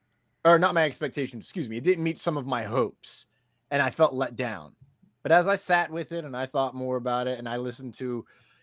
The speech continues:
you know, other people talk about it and I talked about it with other people, I'm like, you know, the more I sit with it, the more I really do love the finale. And it pays off every little thing that the season,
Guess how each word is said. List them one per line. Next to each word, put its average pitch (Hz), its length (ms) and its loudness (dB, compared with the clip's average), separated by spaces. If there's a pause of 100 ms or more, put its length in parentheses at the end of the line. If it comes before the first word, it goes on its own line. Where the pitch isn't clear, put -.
you 127 80 -4
know, 127 160 2
other 123 220 0
people 127 380 -4
talk 123 280 0
about 131 180 2
it 120 40 -4
and 113 100 -6
I 127 140 -2
talked 131 300 -2
about 123 260 0
it 120 80 -4
with 117 160 -6
other 120 240 -4
people, 120 500 -4 (540)
I'm 160 80 -2
like, 165 320 2
you 214 100 -4
know, 240 400 -2 (240)
the 170 120 -12
more 202 180 -4
I 202 60 -2
sit 240 200 0
with 156 140 -4
it, 151 100 -10
the 143 60 -6
more 170 180 -2
I 175 100 -2
really 180 260 4
do 165 320 0
love 131 520 4
the 120 60 -14
finale. 117 720 -6 (180)
And 131 380 0 (600)
it 151 180 0 (120)
pays 170 300 4
off 175 300 6 (160)
every 190 360 2
little 190 360 6
thing 151 460 -2
that 127 120 -8
the 123 80 -12
season, 135 560 -8